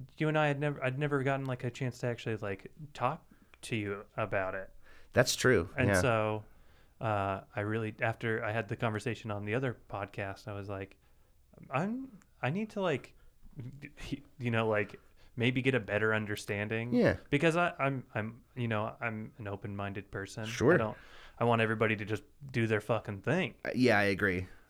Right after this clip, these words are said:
Speaker 1: But I don't wanna, like, talk out of school, you know?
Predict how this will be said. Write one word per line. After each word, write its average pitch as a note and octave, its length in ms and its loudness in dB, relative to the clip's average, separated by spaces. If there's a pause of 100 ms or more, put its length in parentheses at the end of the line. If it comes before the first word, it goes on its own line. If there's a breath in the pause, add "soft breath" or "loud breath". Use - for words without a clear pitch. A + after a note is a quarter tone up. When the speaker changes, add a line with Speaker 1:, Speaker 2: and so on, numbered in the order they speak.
(360 soft breath)
Speaker 1:
But C3+ 180 2
I C#3 80 6
don't C#3+ 140 6
wanna, B2+ 180 4
like, G2 300 0 (520)
talk G#2+ 260 -2
out G#2 140 4
of G2 100 -4
school, A#2+ 580 0 (280)
you A2 160 -4
know? G#2+ 220 -2